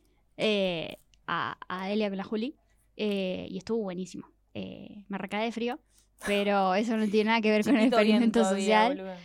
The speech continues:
Speaker 1: Eh, estuvo muy bueno, eh, y la verdad, hay que animarse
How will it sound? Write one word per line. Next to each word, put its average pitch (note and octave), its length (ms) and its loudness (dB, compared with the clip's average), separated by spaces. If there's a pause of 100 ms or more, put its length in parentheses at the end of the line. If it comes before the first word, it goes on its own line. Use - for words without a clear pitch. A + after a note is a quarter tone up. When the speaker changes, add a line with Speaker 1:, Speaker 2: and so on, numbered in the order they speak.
(160)
Speaker 1:
Eh, F#3+ 460 4
estuvo G#3 340 2
muy A3 340 0
bueno, A#3 540 0 (140)
eh, G3 600 -4
y G3+ 60 -4
la G3 120 0
verdad, G3+ 440 0
hay C4+ 160 2
que C#4+ 80 4
animarse G3 520 -2